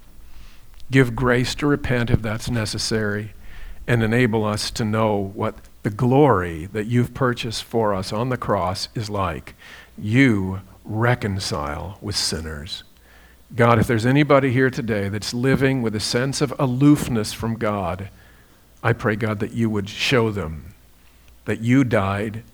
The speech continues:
to give them intimacy. And Father, if there are people here today who just don't know you and don't have a relationship with you, then Father, I pray you would help them to see you sent your son to the cross to save people just like them.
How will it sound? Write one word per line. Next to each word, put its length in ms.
to 80
give 200
them 120
intimacy. 640
And 180
Father, 320
if 160
there 220
are 40
people 360
here 160
today 260
who 140
just 400
don't 260
know 220
you 340
and 160
don't 200
have 200
a 60
relationship 680
with 120
you, 140
then 120
Father, 340
I 120
pray 240
you 160
would 100
help 240
them 140
to 80
see 160
you 200
sent 360
your 180
son 300
to 60
the 60
cross 380
to 100
save 360
people 260
just 280
like 260
them. 340